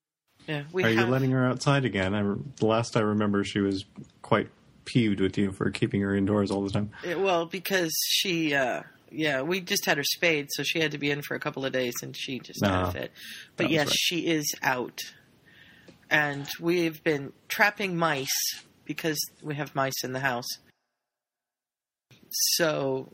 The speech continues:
Speaker 1: she's been getting mice to play with. We're trying to teach her that they're good, and she wants to go after them. So we'll see what happens.
Speaker 2: Hmm.
Speaker 1: She really likes
Speaker 2: Mm-hmm.
Speaker 1: the hummingbirds. We're trying to teach her those are not okay.
Speaker 2: <laughs>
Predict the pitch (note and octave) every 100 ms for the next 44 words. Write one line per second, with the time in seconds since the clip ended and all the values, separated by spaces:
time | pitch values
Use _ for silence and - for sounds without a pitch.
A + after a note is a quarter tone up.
0 | _ - - E3+ D3 - C#3+ C3 - D#3
1 | C#3 C3+ - _ _ _ C#3+ C3+ B2+ -
2 | A#2+ - B2 A#2 A#2+ B2+ - - _ _
3 | _ _ _ - C#3+ C3+ - C3+ B2+ B2
4 | - A#2+ - B2 B2+ - - _ _ C#3
5 | B2+ C3 A#2+ B2 A#2 - C3 B2 - B2+
6 | B2 A#2+ - - C3 C#3+ - _ - -
7 | - _ - F2+ - E2+ - - - A2
8 | D#3 - _ - - - - - - -
9 | - - - - - F#3+ G#3+ G#3+ E3+ D#3+
10 | - - D3 D3 C3 B2+ A2+ - - D3
11 | D#3 D3 - - D3 D3+ C#3 C3 B2+ B2
12 | B2 A2+ G#2 - - - -